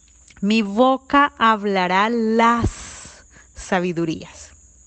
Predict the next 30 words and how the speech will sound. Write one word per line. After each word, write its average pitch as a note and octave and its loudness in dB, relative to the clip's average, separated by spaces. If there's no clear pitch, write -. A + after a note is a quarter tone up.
En A#3+ 0
español A#3 0
solo C4+ 2
dice C4 -2
sabiduría. G#3+ -2
Y G#3+ 2
aquí, A#3 -4
ah, G3+ 0
se A3+ 0
refiere G#3 -2
a G#3 2
las. - -4
Entonces, F3 -8
¿qué F#3+ -2
significa G3 -6
las? A#3 -2
Nos G#3 0
habla A3 2
de A#3 0
la G#3 0
sabiduría F#3 -2
que B3 -4
viene F3 -2
de E3 -2
los D#3+ -6
cielos, C4 -2
o F3+ -4
sea, E3+ -4
de F#3 -4
Yeshua, A3 -2